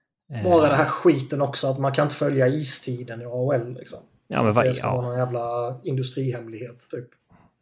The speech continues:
Speaker 2: Ja. Eh, det går ju att få fram om man har kontakter, så att säga. Men <laughs> det,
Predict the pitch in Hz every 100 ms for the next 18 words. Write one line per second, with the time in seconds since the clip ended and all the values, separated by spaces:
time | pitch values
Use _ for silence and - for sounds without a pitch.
0 | _ _ - - - _ _ _ _ _
1 | _ - - _ _ _ _ _ - 113
2 | 104 98 101 107 120 135 127 113 104 -
3 | - 131 110 95 92 98 98 92 92 90
4 | 90 87 92 98 - 107 120 - - -
5 | - - - - - 104 101 - - 151
6 | - 220 247 - 127 131